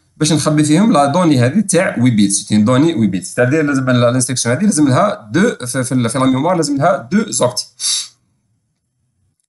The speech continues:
لهنا هذه ال-، الاخر، آه، هذه الانستركسيون، هذه لهنا ال-، الاوب كود تاعها هو تروا او، هو تروا او،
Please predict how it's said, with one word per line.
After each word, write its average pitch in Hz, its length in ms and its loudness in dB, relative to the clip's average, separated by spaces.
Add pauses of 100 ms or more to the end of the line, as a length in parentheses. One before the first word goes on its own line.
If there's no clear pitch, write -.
(160)
لهنا 131 500 2
هذه 123 260 2
ال-، 117 180 2 (340)
الاخر، 101 500 -2
آه، 90 540 -6 (2750)
هذه 123 120 2
الانستركسيون، 139 540 0 (2250)
هذه 101 260 0
لهنا 101 420 0
ال-، 110 120 -2 (360)
الاوب 123 180 -2
كود 123 200 -6
تاعها 113 240 -4
هو 160 120 0
تروا 147 320 0 (420)
او، 120 140 0 (1500)
هو 90 60 -20
تروا 90 300 -16
او، 156 140 -20